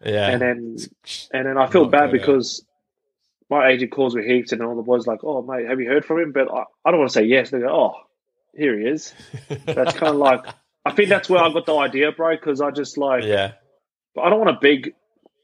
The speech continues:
Speaker 2: obviously, fir-, uh, firm or agency, um, company. I just wanted something to, to, yes, uh, it's something that I enjoy. I reckon I'll,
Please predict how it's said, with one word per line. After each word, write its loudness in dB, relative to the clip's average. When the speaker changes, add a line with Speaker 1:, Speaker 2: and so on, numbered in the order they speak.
Speaker 2:
obviously, 2
fir-, -4
uh, 2
firm 2
or -4
agency, 0
um, -2
company. -2
I 2
just -2
wanted 0
something 0
to, 2
to, -2
yes, 2
uh, 4
it's 2
something 2
that 4
I 6
enjoy. 2
I 0
reckon -2
I'll, 0